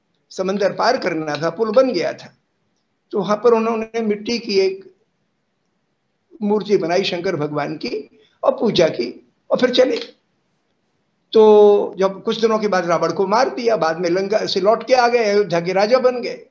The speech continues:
जब अयोध्या के राजा बन गए तो चाहते तो वो उस जगह बहुत बड़ा मंदिर बनवा देते, लेकिन उन्होंने उसे नहीं छोड़ा।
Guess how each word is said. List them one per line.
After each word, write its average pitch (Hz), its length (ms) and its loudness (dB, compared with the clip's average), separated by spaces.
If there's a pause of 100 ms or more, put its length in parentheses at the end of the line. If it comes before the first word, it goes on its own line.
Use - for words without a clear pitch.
(100)
जब 180 160 -2
अयोध्या 190 260 -2
के 185 120 -4
राजा 180 260 0
बन 254 220 -4
गए - 340 0 (720)
तो 165 640 2 (240)
चाहते 131 360 -2
तो 202 160 0
वो 220 280 2
उस 208 320 -4
जगह 202 320 2
बहुत 165 280 -4
बड़ा 175 180 0
मंदिर 208 320 -2
बनवा 247 300 2
देते, 220 420 -4 (760)
लेकिन 190 160 -4
उन्होंने 190 200 -2
उसे 185 180 -6
नहीं 277 100 0
छोड़ा। 170 320 -4